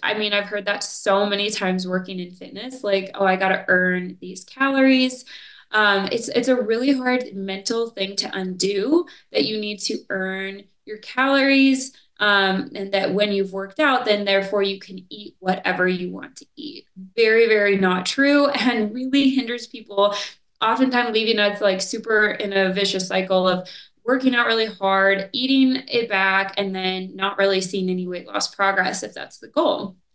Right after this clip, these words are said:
So it's going to affect the mental side of things as well as just the physiological side of things, where you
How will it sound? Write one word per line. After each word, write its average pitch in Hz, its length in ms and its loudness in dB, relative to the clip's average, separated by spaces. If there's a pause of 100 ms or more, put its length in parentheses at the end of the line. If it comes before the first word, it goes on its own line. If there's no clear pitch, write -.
(260)
So 247 260 2
it's 226 160 0
going 262 280 4
to 226 400 6 (280)
affect 254 320 -4
the 226 80 -10
mental 226 320 -2
side 202 240 0
of 196 60 -6
things 196 220 -4
as 208 200 -6
well 226 240 2
as 302 120 4
just 262 160 2
the 220 140 -4
physiological 208 720 2
side 185 260 0
of 185 100 -4
things, 185 280 -6
where 196 80 -12
you 196 180 -14